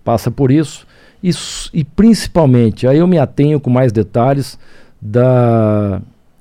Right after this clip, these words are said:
da armação de que eu fui vítima, da grande perseguição política que eu sofri. Dito pelos mais renomados juristas do Brasil,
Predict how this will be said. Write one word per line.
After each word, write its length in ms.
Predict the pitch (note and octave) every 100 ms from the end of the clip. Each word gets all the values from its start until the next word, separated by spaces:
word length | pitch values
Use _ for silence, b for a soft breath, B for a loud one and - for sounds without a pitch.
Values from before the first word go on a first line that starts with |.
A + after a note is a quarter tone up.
| _
da 200 | A2 D3
armação 500 | E3+ E3+ C3 - D3
de 80 | C#3
que 80 | D3
eu 40 |
fui 160 | - B2+
vítima, 500 | F#2 G2 - D#2 C#2+ _ _ _ _ _ _
da 120 | A#2+ B2+
grande 340 | A#2+ E3+ E3
perseguição 840 | D#3 F3 E3 - D#3+ B2+ - C#3+
política 420 | C#3 A#2+ B2 -
que 80 | B2
eu 80 | A#2+
sofri. 460 | - B2 - F#2 - b b b b b b b
Dito 380 | F#2 A#2+ D3 C#3
pelos 400 | - C3 B2 G#2
mais 260 | A#2+ C3+ A2
renomados 600 | A#2+ C3 A2+ A2+ A2+ G#2+
juristas 500 | G2+ A#2+ C3 - G#2+
do 80 | A2
Brasil, 520 | A2 G2 G2 C#3